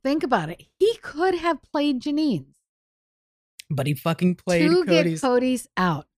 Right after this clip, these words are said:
Speaker 2: This
Speaker 1: And,
Speaker 2: guy
Speaker 1: and
Speaker 2: wins a million dollars. He
Speaker 1: and
Speaker 2: deserves
Speaker 1: that,
Speaker 2: a goddamn million dollars.
Speaker 1: that was something on Facebook. You know, they said Jesse using Cody's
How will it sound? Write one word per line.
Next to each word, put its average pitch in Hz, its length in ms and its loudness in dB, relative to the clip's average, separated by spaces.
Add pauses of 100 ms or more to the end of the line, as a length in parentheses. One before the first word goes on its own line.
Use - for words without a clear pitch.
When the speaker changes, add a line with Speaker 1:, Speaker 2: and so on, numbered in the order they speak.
(120)
Speaker 2:
This 247 100 2
Speaker 1:
And, - 80 2
Speaker 2:
guy 403 100 2
Speaker 1:
and - 80 2
Speaker 2:
wins 349 120 0
a 339 60 -4
million 359 240 4
dollars. 302 240 4
He 247 60 0
Speaker 1:
and 240 60 -2
Speaker 2:
deserves 302 220 4
Speaker 1:
that, 311 60 0
Speaker 2:
a - 20 -8
goddamn 285 280 0
million 254 220 0
dollars. 226 180 2
Speaker 1:
that 330 180 2
was 381 140 0
something 302 400 0
on 339 200 0
Facebook. 302 580 -2
You 233 140 0
know, 220 120 2
they 247 120 2
said 247 260 -2
Jesse 311 340 2
using 262 420 0
Cody's 269 560 0